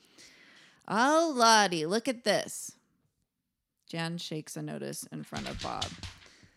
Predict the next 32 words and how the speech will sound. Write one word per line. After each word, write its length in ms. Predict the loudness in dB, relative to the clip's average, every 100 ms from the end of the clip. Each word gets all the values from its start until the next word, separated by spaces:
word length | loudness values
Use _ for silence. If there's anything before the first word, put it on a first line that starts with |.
| _ _ _ _ -8
The 80 |
goats 400 | -6 0 2 2
are 60 | 0
back 320 | 2 4 4
to 200 | 0 -6
eat 180 | -4 -4
the 80 | -4
brambles. 680 | 0 2 2 0 -4 -8 -10 -2
Wouldn't 280 | 2 2
you 120 | 4 4
know 220 | 6 6
they 180 | 6 2
do 220 | 2 0
this 240 | 0 -2 -2
every 360 | 0 2 2 0
year 460 | 2 2 2 2
that, 160 | 2 0
uh, 80 | -4 -10 -8
them 300 | -2 -2 -2
goats 300 | 2 2 2
get 220 | 0 -2
louder 440 | 2 4 6 6 4
and 240 | 2 4
louder 360 | 6 6 6 4
every 360 | 4 2 2 -2
dag 580 | 0 4 6 6 2 -4
blam, 480 | -2 0 0 -2 -4 -12 _
<laughs> 240 | -20 _
every 320 | -2 2 4 4
dag 680 | 2 2 4 6 4 0 -10 _
blame 480 | -6 0 4 4 4
year. 640 | 0 -2 0 0 0 -4